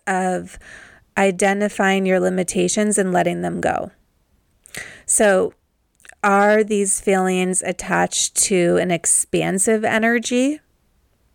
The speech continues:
Does your energy feel like it gets bigger, like it's, it's spreading and growing from your body into your aura? Do you feel like,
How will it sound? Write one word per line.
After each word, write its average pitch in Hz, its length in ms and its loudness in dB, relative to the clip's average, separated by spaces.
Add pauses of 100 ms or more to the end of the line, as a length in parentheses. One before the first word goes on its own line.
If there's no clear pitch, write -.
(1000)
Does 202 200 2
your 214 140 4
energy 233 540 0
feel 202 1000 2 (580)
like 185 500 0
it 190 340 -2
gets 190 260 -2
bigger, 208 680 0 (160)
like 185 260 0
it's, - 400 -2
it's 185 300 0
spreading 196 800 0
and 180 200 -2
growing 185 720 0 (960)
from 196 320 -2
your 185 100 2
body 185 420 2
into 190 240 -2
your 185 120 2
aura? 185 320 2
Do 190 140 -4
you 185 60 -2
feel 196 480 0
like, 185 380 0